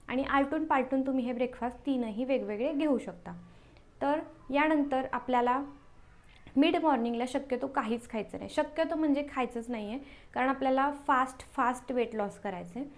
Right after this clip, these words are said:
त्यामुळे मिड मॉर्निंग आणि ब्रेकफास्ट याच्यामध्ये, लंच आणि ब्रेकफास्टच्या मध्ये तुम्हाला काही खायचं नाही आहे. डायरेक्ट तुम्हाला लंच घ्यायचा आहे दोन ते अडीचच्या दरम्यान, ठीक आहे. डायरेक्ट लंच करायचं आहे. मध्ये आधे,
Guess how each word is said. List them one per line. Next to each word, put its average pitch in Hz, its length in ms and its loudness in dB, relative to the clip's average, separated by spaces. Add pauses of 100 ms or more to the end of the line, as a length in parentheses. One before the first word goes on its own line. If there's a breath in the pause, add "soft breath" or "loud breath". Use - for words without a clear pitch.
(260 loud breath)
त्यामुळे 247 260 0
मिड 277 220 4
मॉर्निंग 277 580 4
आणि 240 180 0
ब्रेकफास्ट 226 500 0
याच्यामध्ये, 240 520 -2 (420 loud breath)
लंच 302 420 4
आणि 294 140 4
ब्रेकफास्टच्या 269 540 2
मध्ये 240 220 -2
तुम्हाला 247 240 -2
काही 240 240 0 (100)
खायचं 233 320 -4
नाही 220 220 -4
आहे. 262 100 -6 (280 loud breath)
डायरेक्ट 240 420 2
तुम्हाला 254 260 2
लंच 262 360 2
घ्यायचा 240 340 0
आहे 247 120 -2
दोन 262 360 6
ते 285 400 0 (200)
अडीचच्या 240 420 2
दरम्यान, 190 380 0 (200)
ठीक 269 160 -2
आहे. 285 80 0 (420 loud breath)
डायरेक्ट 269 380 4
लंच 269 280 4
करायचं 214 380 -2
आहे. 254 80 -2
मध्ये 233 200 0
आधे, 247 240 0